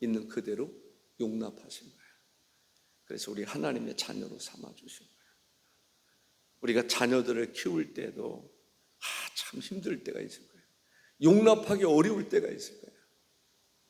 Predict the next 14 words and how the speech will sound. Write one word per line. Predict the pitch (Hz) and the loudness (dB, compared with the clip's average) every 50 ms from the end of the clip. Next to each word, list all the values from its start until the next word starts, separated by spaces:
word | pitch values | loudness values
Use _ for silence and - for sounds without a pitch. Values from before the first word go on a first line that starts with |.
| _ _ | _ _
정말 | - - - 202 208 208 220 - | -18 -12 -6 0 4 4 4 4
말 | - 156 151 151 | 4 2 2 4
안 | 170 165 160 | 2 0 0
들을 | 160 175 160 156 139 - | -2 -4 -4 -4 -4 -4
때가 | - - - - | -6 -4 -4 -4
있을 | - - - - - | -4 -6 -8 -12 -14
수 | - - - - | -16 -16 -16 -16
있어요. | - - - - _ _ _ _ _ _ _ _ _ _ _ _ _ _ _ _ _ _ _ | -18 -18 -20 -20 _ _ _ _ _ _ _ _ _ _ _ _ _ _ _ _ _ _ _
그럴 | - 117 110 107 - | -8 -8 -8 -6 -6
때 | - | -8
어떻게 | - - - - - - 113 | -8 -8 -10 -12 -10 -10 -10
돼야 | - - - 101 101 - | -8 -8 -10 -10 -10 -10
돼요? | - - - 185 190 - - _ _ _ _ _ _ | -10 -10 -10 -10 -10 -14 -20 _ _ _ _ _ _
그래, | - - - - - - | -20 -18 -16 -16 -16 -16